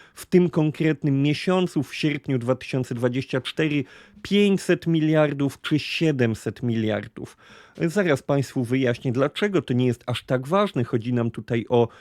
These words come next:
ogólną skalę oszczędności budżetowych. Dwadzieścia procent mniej wydatków w tym miesiącu niż w poprzednim miesiącu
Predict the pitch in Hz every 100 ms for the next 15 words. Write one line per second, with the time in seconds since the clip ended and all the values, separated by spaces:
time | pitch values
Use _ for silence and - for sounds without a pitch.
0 | - - - 180 165 196 190 170 160 -
1 | - - 160 160 147 - - - 143 127
2 | 120 135 139 - 123 123 117 120 117 117
3 | 107 - - - 135 127 151 185 - 151
4 | 151 147 - 117 120 127 143 156 151 -
5 | - - _ 135 185 160 156 - 156 -
6 | - 156 143 135 123 - 143 151 - 127
7 | 120 147 156 - _ _ - - 180 -
8 | 240 220 208 196 185 - 170 160 -